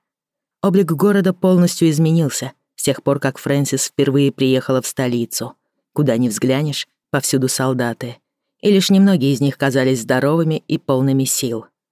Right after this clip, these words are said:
Большинство вернулись из Франции на родину. Сутулые фигуры, уставшие молодые мужчины с состарившимися лицами,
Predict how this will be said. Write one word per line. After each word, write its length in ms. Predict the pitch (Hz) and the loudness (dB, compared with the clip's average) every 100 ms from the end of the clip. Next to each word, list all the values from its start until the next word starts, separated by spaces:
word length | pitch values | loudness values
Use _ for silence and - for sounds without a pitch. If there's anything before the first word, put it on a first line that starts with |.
| _ _ | _ _
Большинство 480 | 185 175 175 175 175 | 0 2 0 2 2
вернулись 480 | 156 147 151 143 - | 2 2 2 0 0
из 160 | 139 | -2
Франции 400 | 151 143 131 143 | -2 -2 0 0
на 180 | 135 135 | 0 0
родину. 460 | 135 123 117 117 117 _ _ - | -2 -2 -4 -6 -8 _ _ -8
Сутулые 480 | - 151 151 131 | -4 0 2 2
фигуры, 520 | 123 - 127 143 165 143 _ _ - | 0 -2 0 0 0 -4 _ _ -6
уставшие 500 | 156 - 160 - 147 | -4 -2 -2 0 0
молодые 380 | 147 143 139 | 2 2 2
мужчины 500 | 139 135 - 165 160 | 2 2 0 0 0
с 60 | 143 | 0
состарившимися 960 | - 143 - 143 135 131 - 131 127 127 | -2 -4 -2 -2 -2 -2 -2 -2 0 0
лицами, 540 | 123 143 - 143 139 | 0 0 0 -2 -2